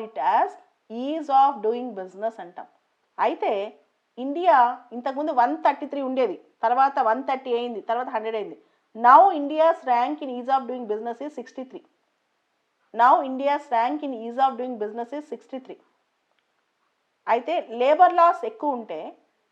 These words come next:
if a country have more number of labor laws, then ease of doing కరెక్ట్గా ఉండదన్నమాట. బిజినెసెస్ ఇన్వెస్ట్‌మెంట్స్ రావు. No, we should not have complex labor laws అన్నమాట. So ఈ వి-, ఎందుకంటే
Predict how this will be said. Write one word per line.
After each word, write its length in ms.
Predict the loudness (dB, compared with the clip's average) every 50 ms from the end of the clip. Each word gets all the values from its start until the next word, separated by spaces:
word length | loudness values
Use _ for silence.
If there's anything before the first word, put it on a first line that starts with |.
| _ -12
if 60 | -8 -6 -6 -6
a 20 | 0 0
country 340 | 0 0 0 -6 -8 -8 -8 -4 -2
have 180 | 0 0 0 0 -2 -2 -2
more 200 | 0 0 0 0 0 -2
number 220 | -6 -4 -4 2 2 2
of 140 | 2 2 -2 -8
labor 220 | -6 -6 -6 -6 -6 -4 -4
laws, 260 | -2 0 -2 -2 -4 -10 _ _ _ _ _ _ _ _ _ _ _ _ 0 0
then 200 | 2 2 0 -2 -8 -12 -16 -20 _ _ _ _ _ _ _ _ _ -8 -6
ease 180 | -6 0 4 4 4
of 40 | 4 2 0
doing 180 | -6 -6 -8 -4 0 0
కరెక్ట్గా 320 | 0 0 -2 -4 -2 -2 -2
ఉండదన్నమాట. 440 | -2 -2 -4 -4 -4 -6 -10 -12 -12 -16 -20 _ _ _ _ -20 -14 -12
బిజినెసెస్ 440 | -10 -6 -4 -4 -4 -4 -6 -8 -8 -8
ఇన్వెస్ట్‌మెంట్స్ 480 | -6 -6 -8 -6 -6 -8 -8 -6 -4 0 0
రావు. 200 | 0 0 -2 -6 -14 _ _ _ _ _ _ _ _ _ _ -8 0 6
No, 100 | 8 8 8 8 2
we 80 | -4 -6
should 140 | -6 -6 2 4 4
not 140 | 4 4 4 2
have 100 | 2 2 4 4 4
complex 340 | 4 4 2 -2 -4 -6 -6 -4 -2 -2
labor 180 | 0 0 0 0 0
laws 120 | -4 -4 -6 -12
అన్నమాట. 300 | -10 -10 -10 -10 -10 -12 -16 -16 _ _ _ _ _ _ _ _ _ _ _ _ _
So 80 | 2 4 6 6 6 4 2 0 -8 -8
ఈ 40 | -8 -8
వి-, 80 | -8 -6 -4 -4
ఎందుకంటే 380 | -4 0 -2 -2 -2 0 -4